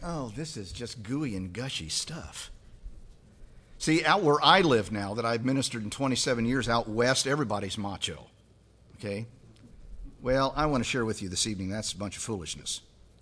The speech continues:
This is a real love story, absolutely pure love story. Once again, while it's not perfect,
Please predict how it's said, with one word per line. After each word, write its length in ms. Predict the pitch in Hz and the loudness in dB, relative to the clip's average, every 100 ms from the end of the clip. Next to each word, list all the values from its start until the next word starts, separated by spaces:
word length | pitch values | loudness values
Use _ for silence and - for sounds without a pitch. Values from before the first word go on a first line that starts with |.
| - _ - - | -20 _ -10 6
This 180 | 214 | 6
is 120 | 208 143 | 8 6
a 60 | |
real 380 | 123 143 147 120 | 6 6 6 4
love 260 | 123 123 113 | 2 0 2
story, 580 | - - 85 76 - - - - - - - - | 2 2 -8 -10 -18 -20 -20 -20 -20 -20 -20 -2
absolutely 840 | 147 196 180 - 202 175 175 143 123 - | 0 4 4 6 8 6 6 0 -6 -8
pure 680 | - - 175 110 87 - - - - - - | -8 -6 -6 -6 -6 -10 -10 -12 -14 -18 -12
love 240 | 101 95 | -6 0
story. 380 | - - 76 - - - - - - - - - - - - - - - - - | 0 -2 -6 -16 -20 -20 -20 -20 -20 -18 -16 -16 -16 -18 -20 -20 -20 -20 -14 2
Once 220 | 131 - | 4 6
again, 260 | 165 151 | 6 6
while 180 | 135 160 | 8 6
it's 140 | 156 - | 6 6
not 300 | 156 - - | 4 2 -4
perfect, 720 | - 233 226 - 80 - - | -2 2 2 0 -8 -10 -14